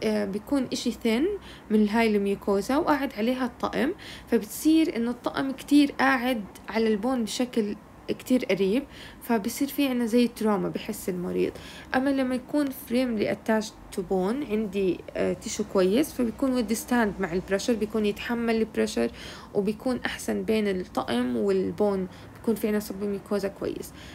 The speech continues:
أما إذا كان loosely attached، كمان نفس الإشي، ثن كتير، ممكن يصير في عنا displaced، آه، وشي السبورت والستابيليتي تاع الدنشر بتصير أقل. هلأ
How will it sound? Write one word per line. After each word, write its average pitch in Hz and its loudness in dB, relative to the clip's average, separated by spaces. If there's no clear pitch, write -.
أما 262 0
إذا 269 2
كان 302 2
loosely 277 4
attached، - 0
كمان 226 0
نفس 214 -2
الإشي، 202 -2
ثن 214 0
كتير، 220 0
ممكن 208 -2
يصير - -8
في 214 0
عنا 196 0
displaced، 240 2
آه، 196 2
وشي 202 2
السبورت 208 0
والستابيليتي 208 -2
تاع 208 2
الدنشر 262 2
بتصير 240 -2
أقل. - -6
هلأ 220 4